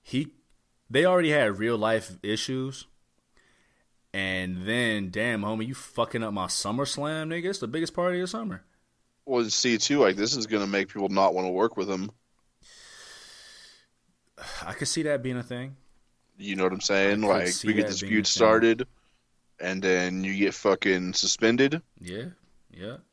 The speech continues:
Speaker 2: So I gotta start all the way the fuck over again because you
Speaker 1: Yep.
Speaker 2: fucked up?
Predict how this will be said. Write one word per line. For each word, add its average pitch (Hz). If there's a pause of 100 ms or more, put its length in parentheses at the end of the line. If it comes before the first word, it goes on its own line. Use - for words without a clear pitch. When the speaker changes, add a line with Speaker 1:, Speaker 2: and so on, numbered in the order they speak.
(200)
Speaker 2:
So -
I 104
gotta 110
start 110
all 113
the 113
way 117
the 110
fuck 120
over 117
again 131
because 95
you 98
Speaker 1:
Yep. 131
Speaker 2:
fucked 113
up? 135